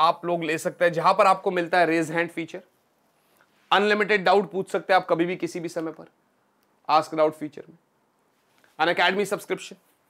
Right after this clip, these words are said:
प्लस के सारे बेनिफिट्स मिलेंगे आपको। बस आप सभी बच्चों को यहां पर कोड यूज़ करना रहेगा, वीके आर्मी। आपको मैक्सिमम पॉसिबल डिस्काउंट मिलेगा। और अगर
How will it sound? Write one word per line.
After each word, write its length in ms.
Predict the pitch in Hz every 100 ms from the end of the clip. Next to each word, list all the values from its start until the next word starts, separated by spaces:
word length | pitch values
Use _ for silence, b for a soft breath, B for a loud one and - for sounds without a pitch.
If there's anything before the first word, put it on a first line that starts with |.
| _ _ _ _ _ _ _ _ _ _ _ b b b b b
प्लस 180 | 190 214
के 100 | 247
सारे 240 | 220 180 196
बेनिफिट्स 380 | 208 202 196
मिलेंगे 300 | 196 196 196
आपको। 260 | 180 170 220
बस 180 | 208 214
आप 140 | 196
सभी 200 | - 208
बच्चों 260 | 190 180 185
को 100 | 190
यहां 220 | 170 160
पर 140 | 170
कोड 260 | 165 175 175
यूज़ 240 | 170 170
करना 240 | - 156 160
रहेगा, 280 | 151 151 160
वीके 340 | 147 143 160
आर्मी। 300 | 143 147 165 - - - _ _ _ _ - _ _ _ - - 143
आपको 340 | 156 - 170
मैक्सिमम 500 | 165 147 - 170 160
पॉसिबल 400 | 147 151 151 147
डिस्काउंट 360 | 139 - 143 143
मिलेगा। 260 | 135 143 _ _ _ _ _ _ _ _ _ _ _ _ _ _ _ _
और 120 | 208 262
अगर 220 | 262